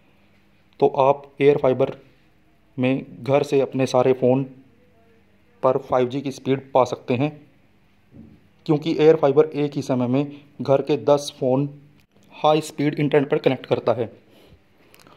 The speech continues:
और इससे जो बाकी डिवाइसेज हैं, जो बाकी फ़ोन हैं,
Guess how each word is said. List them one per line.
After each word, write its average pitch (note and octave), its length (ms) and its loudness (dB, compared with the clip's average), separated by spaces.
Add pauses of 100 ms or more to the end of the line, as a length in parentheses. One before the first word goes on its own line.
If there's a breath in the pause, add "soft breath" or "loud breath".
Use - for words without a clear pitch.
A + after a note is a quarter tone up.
(200 soft breath)
और D#3 380 6 (380 loud breath)
इससे D#3 240 -2 (360 loud breath)
जो C#3+ 120 4
बाकी C#3 280 2
डिवाइसेज C3+ 420 0
हैं, C3 120 -4
जो C#3 80 -2
बाकी C3 260 -2
फ़ोन C3+ 300 0
हैं, C3 160 -2